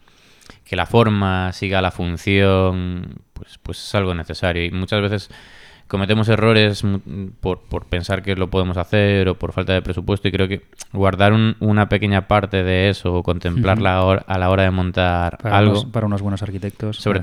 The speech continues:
Speaker 1: todo si vas a tener un local de cara al público. Incluso, te digo, algo como, como una oficina, ¿no?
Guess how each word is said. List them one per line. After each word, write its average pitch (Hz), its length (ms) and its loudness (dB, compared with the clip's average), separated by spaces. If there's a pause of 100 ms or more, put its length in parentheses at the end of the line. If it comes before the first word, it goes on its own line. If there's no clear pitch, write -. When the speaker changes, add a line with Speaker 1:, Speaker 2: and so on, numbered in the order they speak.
Speaker 1:
todo 117 80 4
si 113 100 0
vas 113 120 2
a 110 40 -2
tener 98 160 0
un 98 100 0
local 95 280 0
de 92 60 0
cara 90 140 2
al 82 100 -2
público. 101 340 2
Incluso, 156 680 0 (340)
te 98 120 -2
digo, 110 340 0 (100)
algo 107 300 0
como, 92 340 -2
como 92 240 -2
una 104 140 2
oficina, 90 560 -4
¿no? 123 240 -4